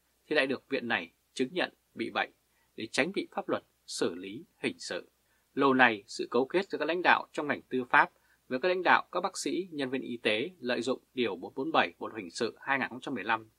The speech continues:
theo đó, người thực hiện hành vi nguy hiểm cho xã hội trong khi đang mắc bệnh tâm thần, một bệnh khác là mất khả năng nhận thức hoặc khả năng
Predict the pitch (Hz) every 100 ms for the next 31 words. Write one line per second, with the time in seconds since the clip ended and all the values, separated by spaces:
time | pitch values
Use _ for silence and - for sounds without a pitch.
0 | - 117 107 95 117 _ _ _ _ -
1 | 139 135 139 143 127 113 147 160 151 147
2 | 139 120 - - 139 143 139 - _ _
3 | _ - 156 139 143 135 139 - 147 -
4 | 139 131 127 98 82 _ - 123 - 127
5 | - _ _ - - 180 - 127 120 147
6 | 151 - 95 127 117 113 - - 208 _
7 | _ - - 98 107 135